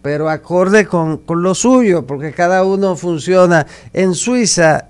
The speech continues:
el sistema suizo, eh, es distinto a prácticamente todos los sistemas, porque es una democracia, eh, de consulta,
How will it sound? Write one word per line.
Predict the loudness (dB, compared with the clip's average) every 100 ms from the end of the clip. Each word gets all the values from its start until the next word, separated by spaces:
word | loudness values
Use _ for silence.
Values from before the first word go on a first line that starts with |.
| -6
el | -4 -4
sistema | -8 -4 -2 2 2 2 2 0 -2 -4 -10 -14
suizo, | -8 -4 -4 -6 -12 -12 _ _ _ _ _ _ _ -12
eh, | -6 -4 -6 -8 -10
es | -6 -6 -6 -8
distinto | -8 -6 -4 -4 -4 -4 -4 -4 -8
a | -14 -12 -10 -12 -16 _ _
prácticamente | -6 -6 -8 -6 -6 -6 -8 -6
todos | -4 -2
los | -4
sistemas, | -6 -6 -6 -6 -10 -16 _ _ _ _ _
porque | -10 -6 -6
es | -6
una | -4 -2
democracia, | -2 -2 -4 0 0 2 2 2 0 -6 -12
eh, | -20 -20 -20 -20 -20 -20 -18 -8
de | -6 -4
consulta, | -4 -6 -4 -4 -4 -10 -14